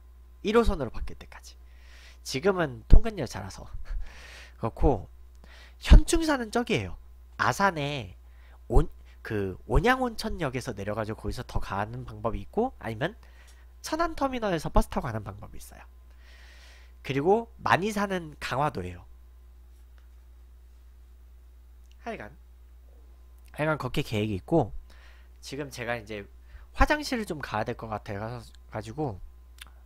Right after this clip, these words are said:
오늘은 여기서 방송을 그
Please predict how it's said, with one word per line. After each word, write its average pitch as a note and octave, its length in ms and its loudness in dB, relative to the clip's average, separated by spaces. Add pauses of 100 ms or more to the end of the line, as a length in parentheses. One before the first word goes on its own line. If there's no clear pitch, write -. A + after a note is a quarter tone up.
(160)
오늘은 C3+ 360 -4
여기서 G2+ 300 -8
방송을 A#2 760 -8 (720)
그 G#2+ 360 -12